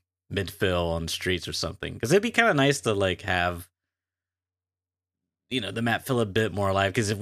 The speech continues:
if you do stay in there for a long time, like, you know, forty minutes, it does feel pretty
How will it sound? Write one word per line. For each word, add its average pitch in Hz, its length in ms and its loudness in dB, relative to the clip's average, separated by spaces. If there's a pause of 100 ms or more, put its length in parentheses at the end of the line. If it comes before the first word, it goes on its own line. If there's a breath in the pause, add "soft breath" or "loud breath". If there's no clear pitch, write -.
if 139 200 0
you 170 140 4
do 113 280 4
stay 139 280 4
in 143 120 2
there 143 180 4
for 131 160 2
a 131 60 4
long 127 200 2
time, 139 380 2
like, 82 260 -2
you 80 60 -8
know, 78 120 -8
forty 92 400 0
minutes, 92 580 0
it 87 100 -10
does 98 240 0
feel 95 200 0
pretty 85 760 -2